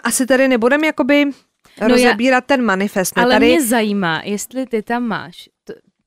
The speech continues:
Speaker 2: on to ti-, on na jednadvacet let ho teda odsoudili.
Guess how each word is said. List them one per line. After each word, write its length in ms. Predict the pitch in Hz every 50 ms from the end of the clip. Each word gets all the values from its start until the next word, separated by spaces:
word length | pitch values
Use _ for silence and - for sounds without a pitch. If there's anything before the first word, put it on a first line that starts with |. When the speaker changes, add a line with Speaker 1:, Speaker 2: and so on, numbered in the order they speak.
| _ _ _ _ _ _ _
Speaker 2:
on 220 | - 233 254 262
to 100 | 247 277
ti-, 140 | 240 277 277
on 180 | - 220 233 233
na 120 | 254 262
jednadvacet 480 | 277 254 262 247 226 240 233 - 262 240
let 140 | 233 214
ho 80 | 196 196
teda 180 | - 180 160 151
odsoudili. 460 | 147 - - 151 147 151 131 90